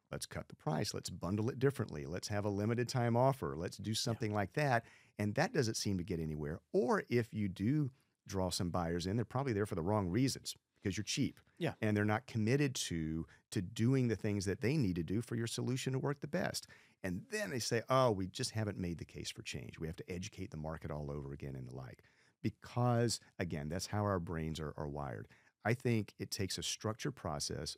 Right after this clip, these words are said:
Speaker 1: led by a leader that brings together marketing and sales and others who are involved in conversations and think, "What are the,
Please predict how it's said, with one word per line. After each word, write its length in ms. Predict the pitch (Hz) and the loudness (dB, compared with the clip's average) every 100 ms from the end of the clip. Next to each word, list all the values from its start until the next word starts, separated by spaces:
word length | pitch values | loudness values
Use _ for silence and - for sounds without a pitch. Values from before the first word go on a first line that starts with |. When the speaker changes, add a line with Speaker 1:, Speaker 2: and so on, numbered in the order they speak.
| - | -8
Speaker 1:
led 420 | 82 78 90 113 | -6 -2 0 0
by 200 | 107 107 | 0 0
a 80 | 107 | 0
leader 480 | - 80 76 76 76 - _ | -2 -4 -2 -4 -6 -12 _
that 120 | 95 90 | -6 -6
brings 460 | 87 87 101 113 | -6 -2 0 0
together 600 | - 110 110 95 92 87 - - - | -2 0 2 2 2 0 -2 -20 -4
marketing 480 | 101 104 110 98 80 | 0 2 0 -2 -2
and 100 | 76 | -2
sales 380 | - 95 98 | -2 -2 -2
and 100 | 78 80 | -4 -4
others 320 | 85 90 - | -2 -2 -2
who 160 | 95 | -2
are 60 | 87 | -2
involved 560 | 80 76 85 110 127 - | -2 -4 -2 0 -2 -2
in 220 | 113 101 | -2 -2
conversations 880 | 98 98 92 92 - - - - - - _ _ - | -4 -6 -4 -4 -6 -8 -10 -12 -14 -16 _ _ -6
and 140 | 76 | -4
think, 200 | 80 73 _ _ - | -4 -8 _ _ -6
"What 220 | 101 127 | 2 4
are 80 | 131 | 4
the, 240 | 110 90 | 4 2